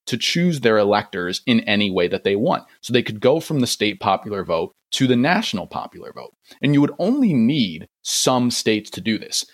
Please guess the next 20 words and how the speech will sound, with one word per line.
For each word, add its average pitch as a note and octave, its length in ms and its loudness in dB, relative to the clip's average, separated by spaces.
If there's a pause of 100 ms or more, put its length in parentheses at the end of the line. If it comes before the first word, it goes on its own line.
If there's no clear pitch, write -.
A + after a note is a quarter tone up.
(120)
I'm A#2 100 0
not D#3+ 160 2
sure D#3+ 160 2
what A#2+ 140 2
the G#2 80 -4
number G2 380 0
is, A#2 260 -2 (180)
but C3+ 140 0
you C#3 80 2
would C3 120 2
just F#3+ 180 0
need G3 140 4
enough A2 420 2
states - 580 -2 (220)
to C#3 80 -4
commit G#2+ 400 -2
to D#3 100 -2
this G3 320 0 (200)
to C#3+ 200 -4
equal G#2+ 460 0